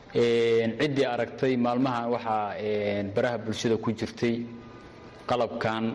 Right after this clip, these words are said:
oo la yiri, een, waxbaa ka khaldan dheydkiisa. Ee, ganacsigana waxaan la hubin in lagu xadgudbo ma wanaagsana.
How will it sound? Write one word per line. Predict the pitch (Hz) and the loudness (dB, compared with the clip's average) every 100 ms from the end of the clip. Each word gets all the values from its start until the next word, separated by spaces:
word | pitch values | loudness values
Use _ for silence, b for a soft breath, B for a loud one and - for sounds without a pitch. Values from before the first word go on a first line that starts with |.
| - | 0
oo | 113 110 | 2 4
la | 104 | 4
yiri, | 107 107 113 110 - - | 2 2 0 -2 -6 -2
een, | 110 104 104 101 101 | 2 4 2 0 0
waxbaa | 107 113 120 | 0 2 0
ka | 113 127 | 0 -2
khaldan | 127 120 143 165 - - - - - - 139 | 0 0 0 -2 -8 -14 -16 -18 -20 -8 0
dheydkiisa. | 131 127 127 135 120 147 147 - - - - - - - - - | 2 2 0 0 2 0 0 -4 -10 -12 -14 -16 -18 -20 -14 2
Ee, | 117 113 113 113 110 | 4 6 4 2 2
ganacsigana | 123 139 123 - 123 113 113 113 113 123 | 0 0 -4 -4 -2 0 0 -2 -4 -2
waxaan | 120 120 113 | 0 0 0
la | 107 | 2
hubin | 110 120 123 | 0 0 -2
in | 123 123 | -2 0
lagu | 117 117 | 0 0
xadgudbo | 110 104 113 101 110 | -2 -4 -6 0 2
ma | 107 127 | 4 2
wanaagsana. | 131 127 117 139 139 | 2 0 0 0 0